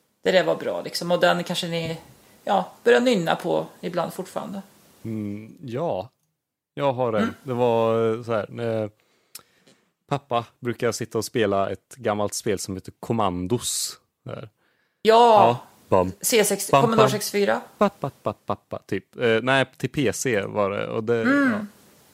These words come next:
Speaker 1: Jaha, det är spel. Nu vet jag vilket du menar. Ja, ja,
Speaker 2: Ja.
Speaker 1: ja.
Speaker 2: Och det, den kan fortfarande dyka upp ibland, även fast det bara är liksom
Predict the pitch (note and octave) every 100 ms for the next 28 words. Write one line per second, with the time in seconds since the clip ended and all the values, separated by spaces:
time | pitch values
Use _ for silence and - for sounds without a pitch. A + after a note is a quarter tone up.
0 | _ _ _ _ _ - - C4 B3+ C#4
1 | B3+ G#3 B3+ B3+ A#3+ A#3+ G3 E3+ G#3+ C4
2 | B3+ G#3 F3+ F3+ F3+ F3 E3+ D#3 D3+ F#3
3 | A3 G#3+ - - - _ _ _ _ C#3
4 | B2+ C3+ C3 B2+ A#2+ A#2+ A#2 C3+ C3 B2+
5 | A#2 A2+ G#2+ F#2+ G#2 - G2 - _ -
6 | A2 A2 G2+ G#2 A2 A2 A2+ - A2 G#2+
7 | G2+ G2 G2 G2 G#2 F#2+